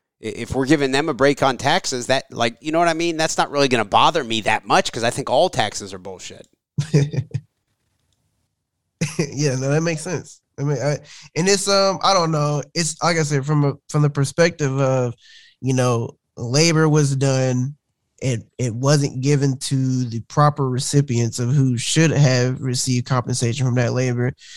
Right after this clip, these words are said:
Speaker 2: Therefore, it goes to their descendants or next, next of kin. I think, it, I think, like I said, there's a libertarian, uh, contractual, even, like, kinda like, you know, anarcho-capitalist, like, contractual, uh, kind of argument to be made there.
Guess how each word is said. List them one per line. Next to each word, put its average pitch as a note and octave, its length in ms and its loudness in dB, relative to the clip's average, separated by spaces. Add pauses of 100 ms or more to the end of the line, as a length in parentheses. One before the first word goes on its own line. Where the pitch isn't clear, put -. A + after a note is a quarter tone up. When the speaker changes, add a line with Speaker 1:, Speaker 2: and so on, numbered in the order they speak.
(160)
Speaker 2:
Therefore, C3 600 6
it A#2+ 160 4
goes B2+ 360 2
to C3 200 0
their A#2 160 0
descendants B2+ 520 2
or A#2+ 60 2
next, B2+ 400 2
next C#3+ 300 2
of A2 120 -8
kin. C3+ 400 4 (380)
I C4 60 4
think, C4 240 4
it, A#2+ 200 2
I F#3+ 100 4
think, G#3 280 2 (200)
like E3 160 2
I D#3 40 2
said, C3 220 0
there's D#3 160 2
a D3 80 2
libertarian, D3 920 2 (320)
uh, B2+ 220 2
contractual, C3+ 880 2
even, D#3+ 300 4
like, B2+ 260 2
kinda C#3+ 200 -2
like, B2 300 -2 (260)
you C3+ 120 0
know, A2+ 180 -2
anarcho-capitalist, B2+ 960 0
like, A#2+ 180 -2
contractual, A#2 960 0 (460)
uh, G#2+ 500 0 (400)
kind A#2+ 240 4
of A2+ 80 0
argument A2+ 440 2
to - 80 -4
be A2 100 0
made A#2+ 340 0
there. C#2+ 240 -6